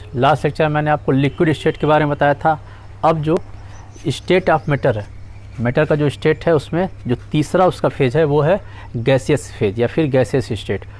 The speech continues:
अब हमें gaseous state के बारे में जानना, अब इसमें भी activity one point one one के बारे में जानना है क्या है, ठीक है। तो सबसे पहले इस activity में क्या करते हैं, First step में हम, यहाँ हमें लेना है तीन सिरिंज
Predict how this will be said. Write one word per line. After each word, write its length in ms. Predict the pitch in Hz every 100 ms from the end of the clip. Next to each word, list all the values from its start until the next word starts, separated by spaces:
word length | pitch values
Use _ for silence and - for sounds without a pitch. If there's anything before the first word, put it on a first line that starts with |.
| - -
अब 60 | 131
हमें 320 | 143 156 135
gaseous 340 | 139 - 151
state 160 | - -
के 100 | 151
बारे 120 | 147
में 60 | 143
जानना, 260 | 143 143
अब 120 | 127
इसमें 240 | 131 - 151
भी 100 | 190
activity 600 | 165 135 - 143 - 175
one 280 | 143 156 143
point 380 | 156 160 156
one 200 | 127 143
one 220 | 135 143 151
के 120 | 135
बारे 180 | 135 127
में 60 |
जानना 240 | 120 117 120
है 60 |
क्या 200 | 110 117
है, 140 | 113 117
ठीक 240 | 143 151
है। 80 | 165 - - - - -
तो 80 | 135
सबसे 360 | - 139 -
पहले 280 | 175 156 160
इस 140 | 156 -
activity 340 | - 143 170
में 120 | 156
क्या 140 | 147 139
करते 280 | 131 -
हैं, 100 | 147
First 320 | - 151 - 131
step 360 | - 123 -
में 140 | 160 175 - - - 120
हम, 240 | - 143
यहाँ 140 | 139 143
हमें 160 | 160
लेना 220 | 151 151
है 160 | 170 -
तीन 180 | 170 170
सिरिंज 360 | - 135 113